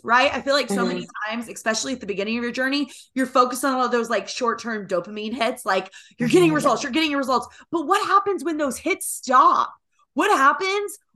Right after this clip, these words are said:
Speaker 1: when they, though you don't get a dopamine hit every week or every two weeks even, and it goes months and months and months without a hit? Like, for me, for example, I literally went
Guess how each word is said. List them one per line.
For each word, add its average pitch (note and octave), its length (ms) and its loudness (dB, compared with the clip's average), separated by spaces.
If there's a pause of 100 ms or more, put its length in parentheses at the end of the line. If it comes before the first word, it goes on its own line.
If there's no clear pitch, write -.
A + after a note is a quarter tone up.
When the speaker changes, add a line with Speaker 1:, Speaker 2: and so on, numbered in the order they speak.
Speaker 1:
when D#4 340 0 (300)
they, D4+ 480 -4
though C#4 240 4
you B3+ 240 -4
don't C#4 280 -4
get D4+ 300 -6 (180)
a B3 80 -4
dopamine B3+ 540 -4
hit A#3+ 300 -6 (100)
every A#3+ 420 -2
week G3 520 -10
or G#3 400 4
every A3+ 560 -4
two G4+ 320 4
weeks C#4 280 -2
even, C4 460 -4 (260)
and D#4+ 160 -2
it E4 160 -10
goes D4+ 460 -2
months B3+ 640 -2
and B3+ 160 -10
months C4 380 -10
and A3+ 180 -8
months C4 240 -6
without A3 240 -2
a G3 40 -8
hit? G3+ 260 -4
Like, A3 220 -8
for B3 120 -6
me, G#3+ 320 -8
for E4 140 -2
example, F#4 640 -2 (420)
I E4 200 6
literally D#4+ 480 0
went C4 280 -4